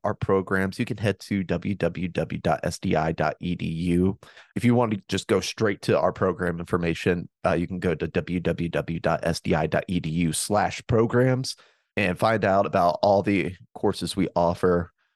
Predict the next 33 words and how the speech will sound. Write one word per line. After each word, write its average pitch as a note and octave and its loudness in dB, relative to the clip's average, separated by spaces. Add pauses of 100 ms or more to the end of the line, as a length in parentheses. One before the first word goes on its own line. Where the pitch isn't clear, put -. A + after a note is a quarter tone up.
(120)
in A#2+ 0
particular, F#2+ 0
since - -4
this F#2 -2
is E2 -4
a - -12
firearms E2 0
podcast, D#2+ -2
in G#2 0
the D#2+ 0 (100)
firearms E2 0
technology D#2+ -4 (420)
world. E2 0 (540)
So - 0
definitely C#3 4
check - 0 (200)
that F#2+ 2
out. E2 -2
Now, A#2+ 0
let's A#2 -2
get G3 -4
into D3 -2
these G2+ -6
deals. - -4 (640)
Very D3+ 2
grateful G#2+ 2
because G2+ 0 (280)
one A2+ 0
of B2 -2 (160)
our G2 0
content A2+ -2
writers D#2+ -4 (240)
for E2+ 4